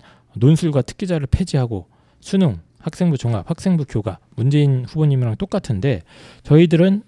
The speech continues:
저희 그 정의당은 고른 기회 대입 전형 있지 않습니까? 이거를 십일 프로에서 이십이 프로로 확대하겠습니다. 또 주요 대학은, 어, 고른 기회 전형 및 지역 균형을 합하여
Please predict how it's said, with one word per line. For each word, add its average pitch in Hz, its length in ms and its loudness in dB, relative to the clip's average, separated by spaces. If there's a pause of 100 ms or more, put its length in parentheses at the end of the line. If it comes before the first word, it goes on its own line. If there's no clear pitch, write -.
(140)
저희 135 480 2
그 120 180 -4
정의당은 123 640 2
고른 196 420 4
기회 170 300 2
대입 131 300 0
전형 135 240 2
있지 120 160 -2
않습니까? 113 580 -4 (480)
이거를 127 240 -4
십일 226 300 -6
프로에서 123 400 -4
이십이 131 340 -2
프로로 104 320 -8
확대하겠습니다. 135 760 -4 (1200)
또 175 120 -2
주요 185 340 0
대학은, 127 500 2 (420)
어, 82 220 -12
고른 185 280 6
기회 131 360 2
전형 113 340 0
및 131 240 2
지역 165 300 6
균형을 123 380 0
합하여 120 540 0